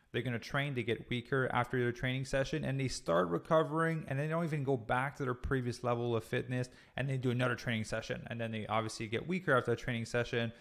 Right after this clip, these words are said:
and then they start recovering, and they do another one, and so they're heading downwards instead of upwards. We wanna head upwards. We wanna pack on some muscle. We wanna get fitter. We wanna get stronger, have more stamina, have more endurance.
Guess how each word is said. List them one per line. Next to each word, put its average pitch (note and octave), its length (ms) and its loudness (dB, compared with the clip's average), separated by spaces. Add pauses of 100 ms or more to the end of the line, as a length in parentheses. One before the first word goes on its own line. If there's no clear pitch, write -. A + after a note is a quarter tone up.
(260)
and A#2 100 -2
then A#2+ 80 2
they A#2 60 0
start E3+ 280 4
recovering, C#3 540 4
and B2+ 100 0
they B2+ 120 2
do C3+ 160 2
another C3+ 320 4
one, A2+ 240 0
and A#2+ 120 -2
so A#2+ 120 -4
they're B2+ 160 0
heading D3 400 -4
downwards A#2 540 0
instead A2 300 -4
of G#2 220 -4
upwards. A2 420 -4
We B2 60 -8
wanna C3 160 -4
head B2+ 120 -6 (100)
upwards. A2+ 400 -4
We A2+ 60 -4
wanna A#2+ 180 -2
pack - 420 0
on A#2+ 160 0
some A#2 160 -4
muscle. A2+ 300 -4
We G#2 100 -6
wanna A2 240 -2
get A2 240 -2
fitter. A2+ 300 0
We G#2+ 100 -2
wanna G#2+ 160 0
get G#2 160 -2
stronger, C3 400 -2
have G#2 140 -4
more G2+ 180 -2
stamina, C3 580 0 (280)
have A2 200 2
more A2+ 220 0
endurance. A2 480 -4